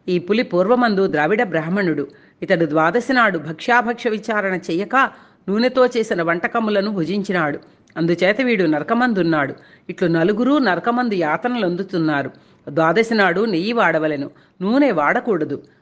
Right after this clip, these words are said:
విష్ణుదూతలు ఇట్లు చెప్పగా విని ఆమె, "అయ్యలారా, ఏ పుణ్యం చేత వీరు నరకము నుండి ముక్తులగుదురు?" అని అడిగాను. ఆ మాట విని దూతలు ఇట్లు పలికిరి, "అమ్మా, కార్తీక మాసమందు నీ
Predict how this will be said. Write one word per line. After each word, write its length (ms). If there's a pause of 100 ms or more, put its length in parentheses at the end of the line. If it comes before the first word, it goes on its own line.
విష్ణుదూతలు 560
ఇట్లు 280
చెప్పగా 360
విని 280
ఆమె, 280
"అయ్యలారా, 560 (360)
ఏ 100
పుణ్యం 480
చేత 160
వీరు 240
నరకము 400
నుండి 220
ముక్తులగుదురు?" 760
అని 200
అడిగాను. 320 (380)
ఆ 40
మాట 300
విని 260
దూతలు 380
ఇట్లు 180
పలికిరి, 420 (320)
"అమ్మా, 340 (260)
కార్తీక 340
మాసమందు 500
నీ 240